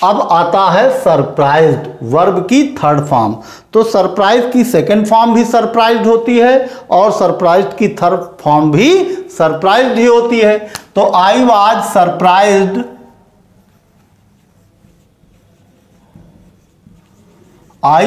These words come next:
was surprised। अब his act object है,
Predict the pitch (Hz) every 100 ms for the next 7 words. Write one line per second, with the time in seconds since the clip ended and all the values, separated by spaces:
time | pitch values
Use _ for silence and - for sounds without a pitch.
0 | 214 185 202 277 294 - - - - 175
1 | 175 190 190 208 180 123 120 - - _
2 | _ _ - - 185 254 285 - - -
3 | - - _ _ - - 339 339 302 180
4 | 214 233 - - 160 165 151 147 190 190
5 | - - 208 - _ _ _ _ - 156
6 | 156